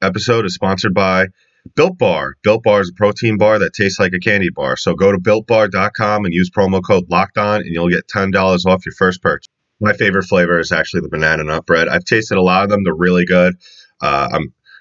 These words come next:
I'm, yeah, someone who's very active and, you know, who,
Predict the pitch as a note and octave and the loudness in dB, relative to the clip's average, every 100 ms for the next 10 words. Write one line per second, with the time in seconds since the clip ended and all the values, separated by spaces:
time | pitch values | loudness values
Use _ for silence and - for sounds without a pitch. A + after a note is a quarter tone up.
0 | _ - E2 C#2 - - F#2+ F2+ - G#2+ | _ -4 -4 -6 -12 -2 0 2 0 0
1 | G#2 G2 F2+ E2 G#2 G2+ G2 F#2+ - F#2 | 0 2 0 2 2 2 2 -4 -4 -2
2 | F#2+ G#2+ G2 F#2+ F2 D2+ D2+ D2+ C#2+ D2+ | -2 0 2 2 -2 -8 -8 -8 -8 -2
3 | F2+ E2 | 0 0